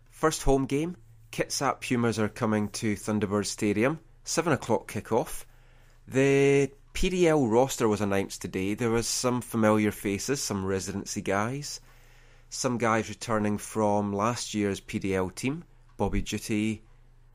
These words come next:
James Farnhorst, Cam Hundle. Good to see Gagan Desange in the team. That was a bit of a surprise 'cause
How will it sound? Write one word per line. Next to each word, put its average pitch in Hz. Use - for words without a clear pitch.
James 98
Farnhorst, 110
Cam 98
Hundle. 117
Good 143
to 127
see 113
Gagan 107
Desange 131
in 101
the 92
team. 107
That 123
was 113
a 98
bit 95
of -
a 95
surprise 92
'cause -